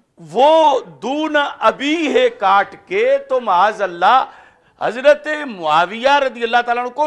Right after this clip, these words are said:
पहले लाना चाहते थे इसमें कि करीब उनका जिक्र है। तो अख्ज़ाहुल्लाह आगे दूना अबी है उन्होंने मुकम्मल तौर पर डिलीट कर दिया। लेकिन अल्लाह का फजल है कि हमने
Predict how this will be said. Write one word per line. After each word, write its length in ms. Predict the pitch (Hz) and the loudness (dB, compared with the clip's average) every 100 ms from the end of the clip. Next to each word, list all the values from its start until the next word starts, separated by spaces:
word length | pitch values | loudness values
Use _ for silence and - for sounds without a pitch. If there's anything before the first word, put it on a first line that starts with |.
| 302 | -4
पहले 320 | 277 320 339 320 | 2 4 6 6
लाना 280 | 285 262 240 | 4 2 0
चाहते 360 | 214 190 185 | 0 0 -4
थे 120 | 175 165 | -6 -6
इसमें 340 | 170 - 123 101 | -6 -8 -18 -18
कि 120 | - 139 | -16 -12
करीब 280 | 175 220 226 | -10 -6 -6
उनका 260 | 254 262 | -4 -4
जिक्र 320 | 233 240 247 165 | -4 -8 -8 -8
है। 60 | - _ _ - | -10 _ _ -16
तो 60 | - - | -14 2
अख्ज़ाहुल्लाह 1600 | 226 254 - 147 139 180 220 208 123 143 185 156 151 214 254 220 - _ _ _ - | 2 2 -6 -20 -6 2 4 4 0 -14 -16 -6 2 4 4 2 -14 _ _ _ 2
आगे 280 | 214 220 220 | 2 2 -4
दूना 300 | 247 254 226 - | -6 -6 -6 -6
अबी 280 | 185 233 240 | -8 -8 -10
है 180 | 170 170 - _ _ _ _ | -8 -10 -12 _ _ _ _
उन्होंने 300 | 226 214 196 | -8 -6 -8
मुकम्मल 440 | 175 165 220 233 208 | -12 -8 -6 -4 -6
तौर 260 | 180 165 151 - | -4 -4 -6 -6
पर 200 | 208 180 | -6 -6
डिलीट 380 | 156 196 240 - | -12 -8 -10 -6
कर 200 | 170 151 | -6 -6
दिया। 320 | 143 143 165 - - _ _ _ | -8 0 0 0 -8 _ _ _
लेकिन 240 | 143 170 202 | -10 -8 -4
अल्लाह 220 | 208 214 | -2 -2
का 140 | 202 185 | -2 -6
फजल 380 | - 220 240 226 | -4 -6 -4 -4
है 160 | 214 208 | -6 -8
कि 160 | 202 | -10
हमने 480 | 151 165 226 208 190 | -6 -6 -8 -10 -10